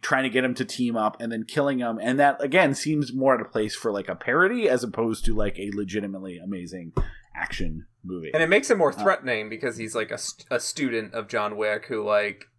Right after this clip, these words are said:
Speaker 2: thinks that defeating him can, can make him stronger. That didn't make my top, uh, you know, top ten, top fifteen. Um, but I, uh, was really appreciative of it. It's in whatever, my top twenty. Like, it's right outside that
Speaker 1: Yeah.
Speaker 2: window.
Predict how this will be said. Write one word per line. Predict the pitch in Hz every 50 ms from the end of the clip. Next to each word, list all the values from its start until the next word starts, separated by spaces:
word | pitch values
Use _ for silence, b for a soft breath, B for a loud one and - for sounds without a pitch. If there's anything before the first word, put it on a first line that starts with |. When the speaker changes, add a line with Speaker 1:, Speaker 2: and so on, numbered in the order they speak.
| - -
Speaker 2:
thinks | 151 123 110 104 - - -
that | - 110 107 104 95 - -
defeating | 127 110 - 131 120 113 113 107 101
him | 107 101 98 98 98 98 101 104
can, | - 120 101 98 104 107 101 - 87
can | - - 107 101 104
make | 107 107 101 -
him | 104 107
stronger. | - - 196 196 180 127 110 113
That | 127 170 180
didn't | - 220 208 233
make | 220 208 196 196
my | 196 190 202
top, | 196 208 196 185 185 - - -
uh, | 180 180 180 175 175 180 175
you | 180 175
know, | 175 175 175
top | - - 165 156 -
ten, | - 170 160 160
top | 160 170 160 - -
fifteen. | - 170 160 - - - 165 156 151 151 160 B B B B B B B B B B B -
Um, | 131 135 131 127 127 127 123 123 - 135 127
but | - 143 135 131 131 - -
I, | 120 120 120 117 117 120 120 120 120 117 117 120 117 117 113 - -
uh, | 117 117 113 113 110 110 110 110 110 - 131
was | 131 107 123
really | 120 123 139 143 135 127 117
appreciative | 110 - - 120 104 - - - 101 98 95
of | 110 110 -
it. | 101 92 - -
It's | 127 127 -
in | 151 135 127
whatever, | 117 117 104 101 92 - - - -
my | 98 101 101
top | - - 107 98 - -
twenty. | - - 104 95 98 98 92 92 113 123 -
Like, | - 117 107 135
it's | - - -
right | 120 123 117
outside | 113 104 - - - - 101 98 98
that | 131
Speaker 1:
Yeah. | 127 110 107
Speaker 2:
window. | 120 120 123 131 147 156 165